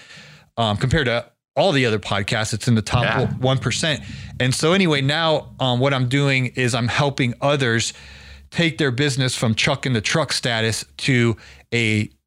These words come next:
Speaker 1: high profit, well-oiled machine that maybe they could sell for a bunch of money, or just if they wanna run the company and pay themselves, that it's actually hitting, um, good profit margins. So that's a little bit of the backstory.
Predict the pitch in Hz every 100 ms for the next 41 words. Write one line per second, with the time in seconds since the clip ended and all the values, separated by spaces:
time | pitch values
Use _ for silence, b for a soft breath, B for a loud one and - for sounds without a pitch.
0 | - - 139 135 - 151 135 127 143 127
1 | 104 _ _ _ 120 135 135 135 135 127
2 | 113 110 - 143 131 113 110 - 123 123
3 | 123 120 120 117 - 131 131 - 123 113
4 | - 120 123 151 170 156 156 151 131 117
5 | 127 - - 123 123 113 123 127 120 135
6 | 127 135 117 - 131 123 117 - 127 113
7 | - B B B B - 127 117 - 123
8 | 120 147 127 117 113 - 139 123 113 107
9 | B B B B - 110 101 92 _ -
10 | 107 143 113 123 110 101 92 92 87 95
11 | - 120 214 - B B 151 175 196 147
12 | 139 120 107 101 101 - - 95 82 82